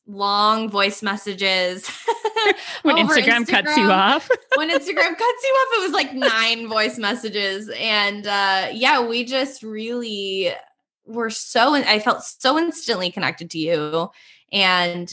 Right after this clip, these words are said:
Speaker 1: as we were talking, I don't even know what we were talking about, but as we were talking, I, I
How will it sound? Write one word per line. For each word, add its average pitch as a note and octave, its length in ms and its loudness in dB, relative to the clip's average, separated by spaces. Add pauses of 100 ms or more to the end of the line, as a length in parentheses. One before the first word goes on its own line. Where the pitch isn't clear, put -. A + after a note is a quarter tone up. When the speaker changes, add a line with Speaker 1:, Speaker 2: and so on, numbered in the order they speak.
(120)
Speaker 1:
as A3+ 260 4
we A#3+ 80 0
were G#3 160 2
talking, F#3 420 0
I E3+ 100 2
don't F#3+ 200 0
even G#3 180 0
know F3+ 100 2
what C3 100 0
we D3 60 0
were D#3 100 0
talking D#3+ 300 0
about, D3 260 -2
but D#3+ 240 0
as F#3 260 2
we F#3+ 80 -2
were F3 120 0
talking, D#3+ 440 -2
I, D#3 180 0
I E3 140 -4